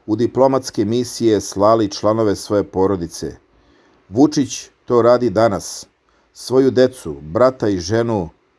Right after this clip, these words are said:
izlaže pritisku i osudi javnosti.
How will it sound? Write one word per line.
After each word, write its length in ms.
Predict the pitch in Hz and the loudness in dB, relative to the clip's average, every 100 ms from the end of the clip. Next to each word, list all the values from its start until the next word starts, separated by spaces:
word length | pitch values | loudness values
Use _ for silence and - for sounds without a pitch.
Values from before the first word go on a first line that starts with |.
| _ _ | _ _
izlaže 480 | - 139 147 135 120 | 2 4 6 4 0
pritisku 580 | 101 120 139 131 - 98 | -2 -4 -4 -8 -4 0
i 60 | |
osudi 360 | 104 117 113 90 | 2 0 -2 -2
javnosti. 640 | 92 95 98 95 - 73 | 0 0 -2 -8 -12 -14